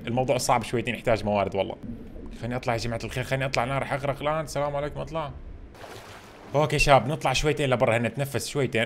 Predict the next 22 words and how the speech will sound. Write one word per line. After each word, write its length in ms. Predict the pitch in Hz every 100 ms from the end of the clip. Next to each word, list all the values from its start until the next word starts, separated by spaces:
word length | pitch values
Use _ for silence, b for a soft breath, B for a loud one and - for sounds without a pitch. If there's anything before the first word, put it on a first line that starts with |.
| -
اوكي، 240 | 143 139
أم، 520 | 110 147 165 175 170 160
انا 100 | 160
جبت 240 | 165 165 -
بعض 180 | 160 156
الاغراض 400 | 120 143 165 -
وطلعت 340 | 135 156 147
على 100 | 143
السطح 360 | 135 156 - 170
هنا 120 | 156
علشان 460 | 139 131 - 180
نحاول 300 | 160 165 175
نطور. 680 | 165 - 202 202 156 185 202 131
ابي 180 | 127
روب. 220 | 120 101 98
اوكي 180 | 92
ليتس 180 | 95 92
جو 80 | 101
نجيب 220 | 92 90
الروب 260 | 87 95 92
يا 60 |
شباب. 380 | 85 98 127 143